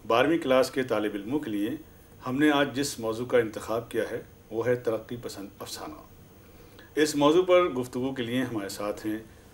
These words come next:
डॉक्टर खालिद अशरफ साहब, जो कि किरोड़ीमल कॉलेज में एसोसिएट प्रोफेसर हैं।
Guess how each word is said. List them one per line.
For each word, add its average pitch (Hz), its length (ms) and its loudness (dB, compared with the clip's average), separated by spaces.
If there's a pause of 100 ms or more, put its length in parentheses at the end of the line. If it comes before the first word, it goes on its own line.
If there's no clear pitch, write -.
डॉक्टर 104 320 -2
खालिद 104 460 -6
अशरफ 123 280 0
साहब, 127 300 2 (500)
जो 123 100 0
कि 131 160 -2
किरोड़ीमल 135 500 4
कॉलेज 120 360 2
में 127 340 -4
एसोसिएट 113 540 -4
प्रोफेसर 110 460 -4
हैं। 131 200 -4